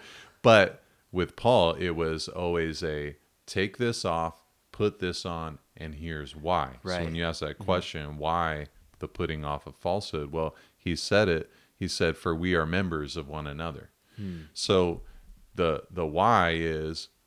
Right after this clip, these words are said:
Speaker 2: well, we're all part of a community together. So the quickest way to erode and corrupt and break down that community and just make it a big old dysfunctional mess is to lie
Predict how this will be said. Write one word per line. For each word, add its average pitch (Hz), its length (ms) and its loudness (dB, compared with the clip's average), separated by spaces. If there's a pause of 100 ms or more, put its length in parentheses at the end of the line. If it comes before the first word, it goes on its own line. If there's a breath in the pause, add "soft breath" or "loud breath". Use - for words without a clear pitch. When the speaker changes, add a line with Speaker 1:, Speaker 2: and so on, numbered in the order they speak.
(140)
Speaker 2:
well, 127 160 2
we're 117 200 4
all 113 160 6
part 110 380 2
of 82 80 -2
a - 60 -10
community 87 560 -4
together. 73 460 -6
So 78 460 -2 (260 soft breath)
the 87 100 -4
quickest 131 480 0
way 98 180 4
to 87 160 2
erode 85 460 2
and 76 120 -8
corrupt 87 480 0
and 73 120 -8
break 85 240 -2
down 85 240 0
that 82 140 -6
community 80 540 -6
and 76 120 -8
just 82 180 -8
make 82 220 -6
it 80 80 -2
a 71 40 -6
big 82 180 -4
old 80 220 -2
dysfunctional 82 680 -6
mess 80 340 -6
is 78 120 -12
to 82 120 -6
lie 82 320 -2